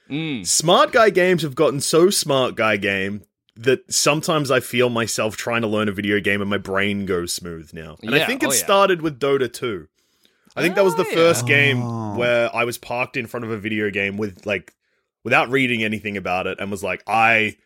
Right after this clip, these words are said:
Speaker 2: cannot even comprehend what I'm looking at."
Speaker 1: Yeah.
Speaker 2: And yeah, that was,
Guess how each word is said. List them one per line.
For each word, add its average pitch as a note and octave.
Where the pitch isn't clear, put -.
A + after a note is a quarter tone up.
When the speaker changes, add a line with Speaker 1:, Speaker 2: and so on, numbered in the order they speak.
Speaker 2:
cannot A#2
even G#2+
comprehend G#2+
what F2+
I'm F#2
looking F#2+
at." D#3+
Speaker 1:
Yeah. A2
Speaker 2:
And A#2
yeah, C#3
that C#3
was, E3+